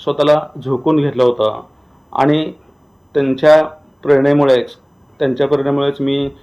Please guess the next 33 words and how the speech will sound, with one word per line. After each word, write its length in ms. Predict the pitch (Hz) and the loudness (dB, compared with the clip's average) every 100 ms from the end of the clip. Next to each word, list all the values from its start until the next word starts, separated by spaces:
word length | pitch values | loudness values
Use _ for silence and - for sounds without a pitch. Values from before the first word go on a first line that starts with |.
| - _ - | -20 _ -8
विद्यार्थी 420 | 123 131 135 143 | -2 0 0 -2
सेनेच्या 380 | 143 135 143 135 | -4 -4 -2 0
कामाला 480 | 135 127 123 123 120 | 0 0 0 0 -2
सुरुवात 260 | 127 117 | -2 -4
केली. 220 | - 120 | -4 -4
सोलापूरमध्ये 560 | 113 120 117 117 117 117 | -2 0 0 0 0 0
आल्यानंतर 540 | 107 110 107 101 104 101 - - _ _ _ _ _ - | 0 -2 -6 -4 -4 -4 -10 -20 _ _ _ _ _ -10
विद्यार्थी 420 | 123 120 127 139 | -6 -2 -2 -2
सेना 400 | 143 135 135 131 - - - | -2 -2 -2 -4 -8 -20 -20
शहरप्रमुख 640 | - 139 127 127 131 127 123 | -10 -4 -4 -2 -2 -2 -2
म्हणून 340 | 123 127 123 - - | -2 -4 -6 -10 -8
लहुजी 320 | 120 117 127 | -6 -2 0
गायकवाड 340 | 120 123 117 | 0 2 0
यांच्याबरोबर 460 | 117 117 113 117 117 | -2 -2 -2 -2 -2
मी 280 | 123 131 135 - | -2 -6 -10 -8
कामाला 300 | 117 110 117 | -6 -4 -8
सुरुवात 260 | 117 101 98 - | -8 -8 -8 -8
केली. 180 | 101 - - _ _ _ - | -8 -10 -18 _ _ _ -10
आणि 160 | 117 127 | -4 -2
फोटो 240 | 135 127 | -2 -2
काढताना 380 | 135 135 139 139 | 0 0 2 -2
मी 140 | 139 | -2
त्यांना 200 | 139 131 | -4 -2
म्हणलं, 480 | 135 131 131 127 123 | -2 0 2 2 0
"काका," 340 | - 117 - 123 | -4 -6 -2 -2
म्हणलं, 200 | 123 117 | 0 -2
"आपण 260 | 113 120 | -2 -6
फोटो," 180 | 117 117 | -4 -2
"अरे," 180 | 120 123 | 0 0
म्हणले, 220 | 123 123 | 0 -4
"तू 120 | 123 | -4
भावासारखा 420 | 117 107 117 113 | -4 -4 -4 -6
आहे. 80 | 110 | -10